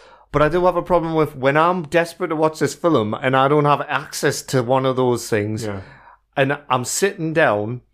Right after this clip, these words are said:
Speaker 1: wanting to watch a particular film. 'Cause I, last year after the roundup for the Christmas special, I
Speaker 2: Uh-huh.
Speaker 1: realised how much cinema stuff and T V that I enjoyed
Speaker 2: Mm-hmm.
Speaker 1: over that year. It was, this year has been really difficult finding stuff to enjoy.
Speaker 2: Right.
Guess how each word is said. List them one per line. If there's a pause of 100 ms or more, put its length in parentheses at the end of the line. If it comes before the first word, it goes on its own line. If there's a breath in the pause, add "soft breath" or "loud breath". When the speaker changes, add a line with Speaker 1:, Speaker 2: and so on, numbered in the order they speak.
(460 soft breath)
Speaker 1:
wanting
to
watch
a
particular
film. (1400 soft breath)
'Cause
I, (180)
last
year
after
the
roundup
for
the
Christmas
special,
I
Speaker 2:
Uh-huh.
Speaker 1:
realised
how
much
cinema
stuff
and
T
V
that
I
enjoyed
Speaker 2:
Mm-hmm.
Speaker 1:
over
that
year.
It
was, (600 soft breath)
this
year
has
been
really
difficult
finding
stuff
to
enjoy.
Speaker 2:
Right.